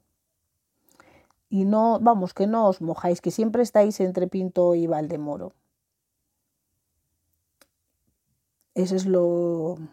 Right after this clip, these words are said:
lo que puedo decir de vosotros y de vuestras sombras. Las sombras que tenéis es que os veis, eh, separados de vuestro entorno, no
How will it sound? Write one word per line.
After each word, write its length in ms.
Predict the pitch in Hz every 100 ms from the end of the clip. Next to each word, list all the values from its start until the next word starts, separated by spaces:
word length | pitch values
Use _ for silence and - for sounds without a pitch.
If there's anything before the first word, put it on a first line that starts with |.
| -
lo 140 | 170
que 120 | 165 170
puedo 240 | 170 170
decir 460 | 170 165 190 202 202
de 80 | 180
vosotros 680 | 170 - 175 - 196 -
y 60 | 185
de 420 | 165 156 156 175 _ _ _ _ _ _
vuestras 480 | - 180 - 170 160
sombras. 540 | - 170 160 - 160 165
Las 160 | 160
sombras 420 | - 180 185 185
que 120 | - 180
tenéis 440 | 185 190 226 -
es 140 | 180
que 160 | - 180
os 200 | 175 165
veis, 440 | 196 202 180 - _ _
eh, 260 | 180 160 160
separados 560 | 160 - 185 202 190
de 400 | 180 160 156 156
vuestro 300 | 175 175 -
entorno, 480 | 175 185 233 262 311 _ _ -
no 680 | 190 190 190 185 180 -